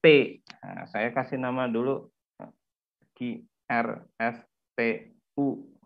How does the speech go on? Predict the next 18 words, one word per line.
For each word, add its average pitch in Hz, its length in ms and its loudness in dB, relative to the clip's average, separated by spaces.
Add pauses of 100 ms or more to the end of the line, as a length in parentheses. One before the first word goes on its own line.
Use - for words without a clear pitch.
(160)
V, 170 240 0
katakanlah 98 560 -6
V - 160 -2
ya. 98 320 -2 (640)
V. - 320 -8 (1500)
S 240 240 6 (320)
P 175 320 8
V 165 320 6
itu 170 240 2
sama 170 240 2
dengan 120 320 -2
X. - 160 -12 (720)
Gitu 92 160 -8
ya. 123 320 -6 (240)
Oke. 113 400 2 (320)
Nah, 117 160 -6
kita 269 400 2
diminta 151 880 0